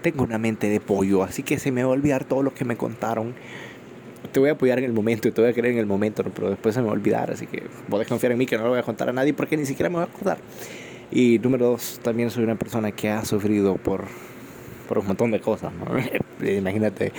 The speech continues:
he sufrido por, y les digo el nombre. No, no, no. Eh, o sea,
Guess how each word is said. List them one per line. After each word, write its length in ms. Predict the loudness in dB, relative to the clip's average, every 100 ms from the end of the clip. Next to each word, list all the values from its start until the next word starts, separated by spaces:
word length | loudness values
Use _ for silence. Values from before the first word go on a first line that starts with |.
| -4
he 60 | 2
sufrido 260 | 4 4 4
por, 360 | 2 2 0 -2 -6
y 140 | 0 0
les 140 | 2
digo 120 | 2
el 60 | 2
nombre. 220 | 0 -2
No, 200 | -4 -2
no, 120 | -4
no. 120 | -6 -8 -12 -12 -10 0
Eh, 200 | 0 0 -6 -14 -14 -14 -14 -4 2
o 80 |
sea, 160 | 4